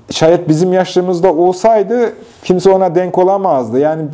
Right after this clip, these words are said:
böyle meclislerde biraz geri kalıyorsa eğer yaşı sebebiyledir diyor. Yoksa ilmi üstündür diyor. Ee, bu da işte sekiz on yaşlarındaki çocukların,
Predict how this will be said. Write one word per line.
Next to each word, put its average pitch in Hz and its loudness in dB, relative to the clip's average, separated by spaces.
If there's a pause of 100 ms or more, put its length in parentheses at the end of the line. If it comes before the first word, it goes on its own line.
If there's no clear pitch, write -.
(120)
böyle 160 4
meclislerde 160 0
biraz 165 4
geri 160 2
kalıyorsa 202 0
eğer 233 0 (300)
yaşı 156 4
sebebiyledir 120 0
diyor. 101 0
Yoksa 151 2
ilmi 160 0
üstündür 147 0
diyor. 180 0 (1040)
Ee, 139 0
bu 170 2
da 180 4
işte 160 2
sekiz - 0
on 160 0
yaşlarındaki 139 -4
çocukların, 143 2